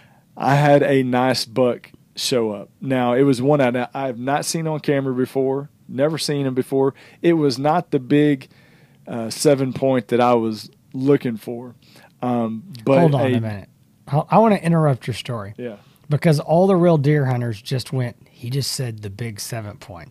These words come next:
Speaker 1: I know.
Speaker 2: He was an, he was an eight point,
Speaker 1: He was.
Speaker 2: right?
Speaker 1: I
Speaker 2: Didn't he
Speaker 1: said,
Speaker 2: break
Speaker 1: yeah.
Speaker 2: off something? Yeah.
Speaker 1: Yeah,
Speaker 2: He
Speaker 1: I
Speaker 2: broke
Speaker 1: said
Speaker 2: off something. And I'm gonna tell you something. He was, he was a <laughs> really nice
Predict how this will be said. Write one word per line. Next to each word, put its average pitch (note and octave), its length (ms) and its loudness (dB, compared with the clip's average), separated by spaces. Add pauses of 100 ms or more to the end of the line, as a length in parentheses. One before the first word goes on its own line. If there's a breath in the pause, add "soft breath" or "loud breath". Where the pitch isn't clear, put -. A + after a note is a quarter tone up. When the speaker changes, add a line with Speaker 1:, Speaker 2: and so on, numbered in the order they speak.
(100)
Speaker 1:
I B2 160 -2
know. G#2+ 180 -6
Speaker 2:
He G#3+ 120 0
was A#3+ 240 2
an, G#3 140 2 (400)
he A3 180 6
was B3+ 200 2
an A#3+ 180 4
eight F#3 260 2
point, A#2 340 -6
Speaker 1:
He F3+ 120 2
was. C#3 120 2
Speaker 2:
right? A2+ 220 4
Speaker 1:
I D3+ 60 4
Speaker 2:
Didn't G3 80 6
he G3 80 4
Speaker 1:
said, D#3 80 6
Speaker 2:
break C3+ 200 6
Speaker 1:
yeah. - 140 4
Speaker 2:
off F3+ 100 -2
something? F#3 400 0
Yeah. G#3 380 2
Speaker 1:
Yeah, D3+ 260 2
Speaker 2:
He F#3+ 80 6
Speaker 1:
I F#3+ 60 4
Speaker 2:
broke A3+ 160 6
Speaker 1:
said A3 60 6
Speaker 2:
off E3+ 80 4
something. E3+ 220 2
And E3+ 100 4
I'm G3+ 80 6
gonna G3 140 6
tell G3+ 160 6
you F3+ 60 6
something. C#3 300 2
He E3 80 6
was, F3+ 200 4
he D#3+ 160 2
was D#3 180 4
a C3+ 80 0
<laughs> B2+ 540 2
really D#3 380 2
nice C#3 640 2